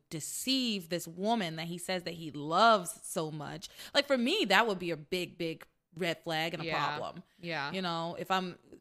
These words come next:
Speaker 1: hanging out with a guy and he lies to his girlfriend about me being there, even though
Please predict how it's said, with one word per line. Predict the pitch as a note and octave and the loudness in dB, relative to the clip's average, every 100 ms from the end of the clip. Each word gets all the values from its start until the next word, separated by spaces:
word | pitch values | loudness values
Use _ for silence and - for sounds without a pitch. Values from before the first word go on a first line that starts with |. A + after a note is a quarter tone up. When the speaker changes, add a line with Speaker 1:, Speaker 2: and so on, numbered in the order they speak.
| - | -6
Speaker 1:
hanging | G3+ G#3 | -2 0
out | G3 | 0
with | F3+ | 0
a | F#3 | 0
guy | E3 D#3+ D#3+ E3+ D#3 | 2 2 0 -2 -4
and | E3+ D#3+ E3 | -4 -4 -6
he | - F3 E3 D#3+ - | -8 -6 -4 -6 -6
lies | D#3 D3+ E3+ G#3+ A#3 - | -6 2 8 8 8 0
to | G#3+ | -2
his | F#3 | -2
girlfriend | D#3 D#3+ F#3+ F#3+ E3+ E3 D#3+ | 0 2 2 2 -2 -2 -4
about | E3 D#3+ D#3 | -4 -4 -4
me | D#3+ G3+ G3 | -4 -2 -2
being | D#3 F3 G#3 E3 D#3 | -2 0 2 0 -4
there, | D#3 D3+ | -6 -6
even | - F3+ F3 | -6 -6 -4
though | D#3 | -6